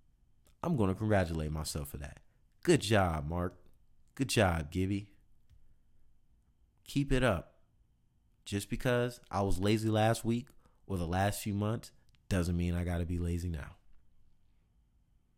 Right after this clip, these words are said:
And one good thing today, shout out to my son, Julian,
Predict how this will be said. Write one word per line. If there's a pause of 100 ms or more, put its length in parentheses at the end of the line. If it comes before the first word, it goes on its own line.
(1040)
And
one
good
thing
today, (720)
shout
out (100)
to (220)
my
son, (2000)
Julian,